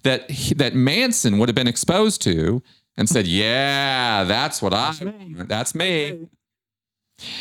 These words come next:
Speaker 1: And then, of course, we take the psychedelics and the Jimson weed and all the rest, and we throw that into the mix, 'cause he wasn't just using Scientology for what he was doing. And you get a self-image,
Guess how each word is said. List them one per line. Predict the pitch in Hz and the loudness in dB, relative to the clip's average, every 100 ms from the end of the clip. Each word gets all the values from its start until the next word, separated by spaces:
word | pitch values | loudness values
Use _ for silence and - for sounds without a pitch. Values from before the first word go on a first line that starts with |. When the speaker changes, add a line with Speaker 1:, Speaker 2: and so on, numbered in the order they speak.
| - - | -10 -2
Speaker 1:
And | 139 143 | 2 2
then, | 156 175 | 2 0
of | 143 | 0
course, | - 120 117 - | 2 4 4 2
we | 143 | 0
take | 127 131 117 | 2 0 0
the | 123 | -2
psychedelics | - 104 - 85 147 147 151 139 - | 2 2 2 0 2 2 0 0 0
and | 95 95 | 2 4
the | 92 110 | 4 2
Jimson | 85 139 143 - 127 | 2 2 2 2 2
weed | 127 135 | 2 2
and | 117 | 2
all | 107 107 | 2 2
the | |
rest, | 101 135 185 - | 4 4 2 2
and | 123 | 2
we | 104 | 2
throw | - 110 101 | 2 4 4
that | 139 220 | 2 2
into | 190 113 | 2 2
the | 92 | 2
mix, | 90 82 78 120 - - - _ _ _ _ _ _ _ _ - | 2 4 2 0 -2 -2 -4 _ _ _ _ _ _ _ _ 0
'cause | 131 | 2
he | 113 | 2
wasn't | 95 127 185 123 | 2 2 0 -2
just | 95 82 - | -2 -2 0
using | 82 80 | 0 -2
Scientology | 73 82 80 85 82 76 78 95 123 170 - _ _ | -2 0 0 0 -2 -2 -2 0 0 -2 -8 _ _
for | - 92 | -2 2
what | 87 | 2
he | 85 | 2
was | 85 | 0
doing. | - 78 85 151 - - - - | -2 -2 0 -2 -6 -14 -18 -2
And | 117 123 | 2 2
you | |
get | 123 110 | 2 2
a | |
self-image, | - - 165 233 120 78 82 117 - - | 0 2 2 2 0 2 0 -2 -6 -12